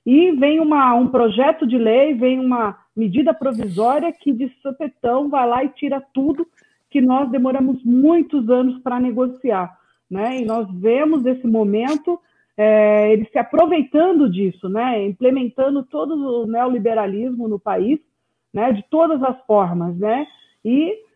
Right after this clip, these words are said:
também atacando os sindicatos, né? Começaram o ataque aos sindicatos na reforma trabalhista, em que tiraram recursos dos sindicatos, né? O ataque,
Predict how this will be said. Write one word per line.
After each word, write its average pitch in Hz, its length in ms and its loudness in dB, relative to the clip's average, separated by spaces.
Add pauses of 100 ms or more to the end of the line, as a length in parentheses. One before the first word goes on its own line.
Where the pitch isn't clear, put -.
(140)
também 302 440 4
atacando 311 760 -2
os 254 100 -8
sindicatos, 196 760 -6
né? 214 140 -8
Começaram 220 600 -4
o 254 40 2
ataque 233 400 -4
aos 220 140 -6
sindicatos 208 680 -4
na 202 120 -6
reforma 202 420 -4
trabalhista, 208 920 0
em 226 120 -2
que 220 320 0 (360)
tiraram 247 500 4
recursos 226 580 0
dos 202 220 -4
sindicatos, 208 800 -2
né? 220 220 -2
O 208 120 -2
ataque, 196 680 -2